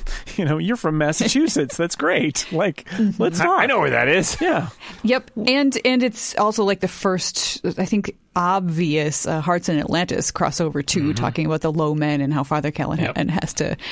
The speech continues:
Speaker 2: has to get away from them. And yeah, that,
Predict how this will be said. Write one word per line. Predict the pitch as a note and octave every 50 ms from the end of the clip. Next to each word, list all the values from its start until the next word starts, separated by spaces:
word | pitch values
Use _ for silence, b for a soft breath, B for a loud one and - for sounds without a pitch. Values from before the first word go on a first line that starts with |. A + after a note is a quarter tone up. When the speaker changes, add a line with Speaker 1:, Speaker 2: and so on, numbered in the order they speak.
| B B
Speaker 2:
has | - F3+ -
to | - F3
get | D#3+ D3
away | C#3 C#3+ C#3 C#3
from | C#3 - - B2 C#3 C#3+
them. | - A3 A3+ A3 A3 G#3+ G#3 G#3+ A3 B B B B B B -
And | F3 E3+ E3 D#3+ D#3 D3+ D3+ D3+ D3 - - -
yeah, | E3+ D3 D#3 D3 D3+ D#3 D3 C#3 - -
that, | - F3 E3 - - -